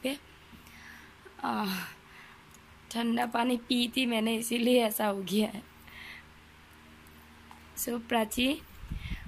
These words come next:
अभी निन्नी से उठी है और वो, मैं भी निन्नी से उठ गई हूँ। तो प्राची के साथ मैं भी सो गई थी दोपहर का lunch करके। और क्या हुआ, बहुत ज़ोरों से बारिश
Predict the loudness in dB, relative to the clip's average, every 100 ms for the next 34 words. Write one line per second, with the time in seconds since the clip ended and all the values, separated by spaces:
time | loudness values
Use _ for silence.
0 | -2 2 2 2 2 2 2 2 2 0
1 | 2 0 0 -2 -4 -4 -4 -6 -2 0
2 | 2 0 -4 -6 -4 -4 -4 -4 -6 -10
3 | -8 -2 -2 -2 -4 -4 -4 -4 -4 -6
4 | -4 -2 -2 -4 -4 -4 -2 -2 -4 -6
5 | -14 -18 -20 -20 -10 -8 -4 -2 -2 -4
6 | -6 -4 -4 -4 -2 -4 -2 0 0 0
7 | 0 0 0 0 0 -2 -2 -4 -2 -4
8 | -2 -4 -6 -4 -4 -4 -4 -4 -4 -12
9 | -20 -20 -20 -20 -20 -8 -2 0 -2 -4
10 | -2 -2 -2 -6 -16 -20 -20 -20 -20 -20
11 | -20 -20 -20 -12 -6 -4 0 -2 -2 -4
12 | -2 -2 -2 -2 0 0 -2